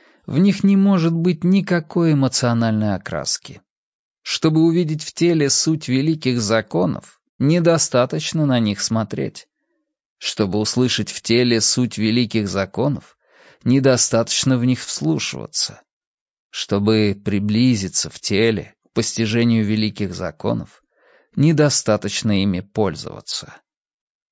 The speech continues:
Древняя мудрость Чэнь Синьсюаня. В питании долгой жизни существует пять трудностей.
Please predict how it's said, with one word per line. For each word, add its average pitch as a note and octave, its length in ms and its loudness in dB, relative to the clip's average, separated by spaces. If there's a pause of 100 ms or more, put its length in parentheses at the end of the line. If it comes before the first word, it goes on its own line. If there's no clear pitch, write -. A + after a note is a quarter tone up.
(1500)
Древняя F3 600 2
мудрость C#3 880 0
Чэнь B2 300 0
Синьсюаня. G#2+ 840 -2 (2750)
В - 140 -20
питании G3+ 500 4
долгой E3+ 420 4
жизни F3+ 720 4
существует D#3 1300 -2
пять C#3+ 400 -4
трудностей. G2 880 -4